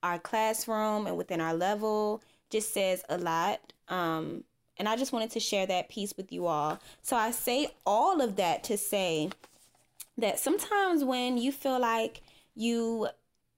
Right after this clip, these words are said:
may not like the position that you're in, stay obedient. Um, keep that faith. Put it over the fear of failure. Put it over the fear of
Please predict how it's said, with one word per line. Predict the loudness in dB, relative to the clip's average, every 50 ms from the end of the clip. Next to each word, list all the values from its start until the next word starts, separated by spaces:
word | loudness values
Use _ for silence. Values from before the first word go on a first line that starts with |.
| _ _ -2
may | 0 0 2 2
not | 2 2 2 2
like | 0 0 0
the | -2 -2
position | -2 0 0 0 0 0 0 -2 -2
that | -2 -2 -2
you're | -4 -4 -4 -4
in, | -4 -2 0 0 0 0 -2 -4 -6 -8 -10 -10
stay | -8 -6 -6 -4 -2 -2 0 2 2 0 0 0
obedient. | 0 -2 -2 -2 -2 -2 -2 -2 -2 -4 -4 -6 -8 -12 _ _ _ _ -6
Um, | -4 -2 -2 0 -2 -4 -4 -8 -10 -12 -10
keep | -8 -2 -2 -2 -2 -2 _ -2
that | -2 -2 -2 -2 -6 -10 -4
faith. | -2 0 0 0 0 -2 -6 _ _ _ _ _ _ _ _ _ _ _ _ _ _ _ _ _ _ _ _ _ _ _ _ _
Put | -2 0 0
it | 2 2
over | 2 2 2 0 0
the | -2 -2
fear | -4 -2 -2 0 2 2 0
of | 0 -4 -6
failure. | -4 -2 0 0 2 2 0 0 0 0 0
Put | -2 -2 -2 -2
it | 0
over | 0 0 0 -2 -2
the | -4 -4
fear | -6 -4 -4 -2 0 0 0
of | -2 -2 -2 0 0 0 -2 -4